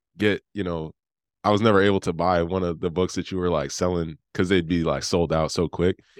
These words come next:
But once I started getting them, like, for myself, like, now that's all I want is, like, books that are, like, way older like that. So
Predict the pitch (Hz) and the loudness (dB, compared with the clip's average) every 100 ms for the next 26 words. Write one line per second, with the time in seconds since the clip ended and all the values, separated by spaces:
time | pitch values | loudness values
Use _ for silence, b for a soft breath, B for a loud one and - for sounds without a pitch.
0 | B _ 113 101 117 123 113 123 107 80 | B _ 0 4 4 4 4 4 2 2
1 | 101 107 98 90 87 76 78 - - 104 | 2 2 0 -2 -2 -6 -8 -12 -6 -2
2 | 87 85 - 113 147 - - 92 87 101 | 0 0 2 4 4 -2 -4 -2 0 0
3 | 107 95 - 101 85 76 92 87 90 85 | 0 0 0 0 0 -2 -2 -2 -4 -6
4 | 85 82 73 92 - 87 80 78 78 76 | -2 -4 -2 -2 -2 -2 -2 -2 -4 0
5 | 90 85 82 92 90 95 - 110 104 - | 2 2 2 0 2 0 0 0 0 0
6 | 90 82 | 0 0